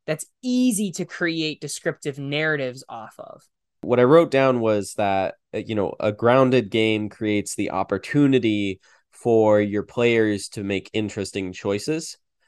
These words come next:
Speaker 2: So you don't have to, like, rely on a player having, like, an abundance of creativity to, s-,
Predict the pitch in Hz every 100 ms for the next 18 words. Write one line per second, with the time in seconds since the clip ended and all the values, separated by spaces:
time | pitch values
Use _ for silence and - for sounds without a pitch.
0 | _ - - 123 113 110 104 _ _ _
1 | _ 120 131 127 127 120 117 107 - 113
2 | 131 135 135 - - 127 117 - - 120
3 | 107 104 101 - 117 107 98 92 - _
4 | _ - 117 110 117 120 120 - 110 107
5 | 107 101 - 107 - 117 113 110 101 98
6 | 98 113 107 101 101 98 98 - 101 95
7 | - 110 101 90 117 113 107 101 - -
8 | 107 101 95 - - 123 110 107 - 151
9 | 131 120 107 95 - 107 98 - - -
10 | - - -